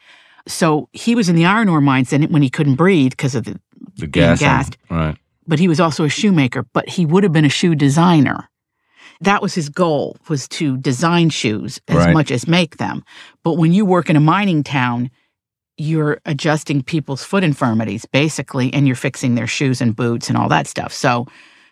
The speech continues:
Speaker 1: that's what he did. But he was very ambitious, my mom told me, very ambitious. And he called his shop the Progressive Shoe Shop.
Speaker 2: What does that mean?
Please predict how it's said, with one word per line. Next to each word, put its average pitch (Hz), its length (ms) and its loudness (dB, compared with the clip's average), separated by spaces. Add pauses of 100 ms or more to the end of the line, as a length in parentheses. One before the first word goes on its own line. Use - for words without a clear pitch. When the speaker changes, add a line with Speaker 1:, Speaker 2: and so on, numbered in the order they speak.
(200)
Speaker 1:
that's 143 300 -4
what 139 120 -6
he 151 140 -8
did. 180 460 -4 (640)
But 151 200 -2
he 131 220 -4
was 120 220 -4
very 156 480 0
ambitious, 147 520 -2
my 123 180 0
mom 113 320 -2
told - 280 -8
me, 127 140 -6
very 131 560 -2
ambitious. - 540 -8
And 151 120 2
he 156 80 2
called 143 300 -4
his 175 100 -2
shop 147 260 -4
the 151 100 -4
Progressive 139 580 -6
Shoe 226 240 -4
Shop. - 360 -6 (480)
Speaker 2:
What - 80 -16
does 104 160 -6
that 95 140 -4
mean? 87 240 -6